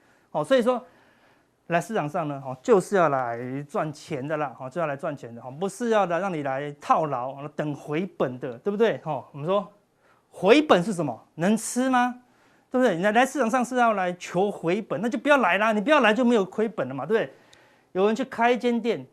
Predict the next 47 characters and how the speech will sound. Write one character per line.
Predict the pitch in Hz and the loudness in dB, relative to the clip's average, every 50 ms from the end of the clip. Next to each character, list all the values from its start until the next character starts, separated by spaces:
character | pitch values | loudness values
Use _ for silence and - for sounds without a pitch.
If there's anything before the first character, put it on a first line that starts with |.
| _ | _
对 | - 208 | -6 -6
不 | 185 180 | -4 -2
对？ | - 165 139 127 | -4 -4 -4 -4
好， | 143 156 | -6 -8
斥 | 151 - - - - 330 277 | -8 -6 -4 0 2 2 2
资 | 202 - - 277 277 262 233 | 2 0 0 0 0 0 -2
三 | - - 294 277 285 | 0 2 4 4 4
千 | 254 - 254 262 | 4 2 2 4
万 | 269 254 185 160 160 | 4 2 2 0 -4
开 | - - 233 220 | 2 2 2 4
了 | 214 214 | 4 2
一 | 214 | 0
间 | 214 214 208 214 | 0 -2 -4 -4
店， | 196 220 160 135 135 - _ | -4 -4 -6 -6 -10 -10 _
对 | - 202 | -2 0
不 | 208 | 0
对？ | 220 196 135 107 - _ _ | 0 0 -2 -4 -10 _ _
啊， | 202 | -6
目 | 208 240 240 | -2 -2 0
的， | 220 254 240 226 | 0 0 -2 -2
你 | 165 | -2
说 | 156 233 220 226 - - - - - _ - | -2 -2 -2 -4 -8 -16 -20 -20 -20 _ -4
那 | 294 262 | -2 0
个， | 247 - - - _ _ _ _ _ _ _ _ _ _ _ _ | 0 -2 -4 -10 _ _ _ _ _ _ _ _ _ _ _ _
请 | - - 254 277 262 | -6 -2 0 0 4
总 | - 277 214 214 | 4 4 4 4
裁 | 190 180 196 208 | 2 0 0 0
跟 | 202 | 0
我 | 247 240 | 0 0
们 | 214 - | 0 0
讲 | 190 160 | -2 -2
你 | 165 | 0
的， | 170 175 170 - | -2 -2 -4 -4
你 | - 165 | -4 -4
的 | 170 | -4
愿 | 214 269 240 214 | 0 2 2 4
望， | 214 226 - - - | 4 2 0 -2 -4
我 | - 147 160 | -6 -4 -2
的 | 180 185 | 0 0
愿 | 208 254 | 2 2
望 | 254 240 | 2 2
呢 | 214 214 185 - | 2 0 -2 -4
是 | - 190 | -8 -12
希 | 165 - - 160 | -12 -10 -8 -6
望 | 170 160 139 | -6 -6 -6
回 | - - - 123 123 143 | -8 -12 -12 -12 -10 -10
本， | 135 - 139 117 | -8 -8 -8 -8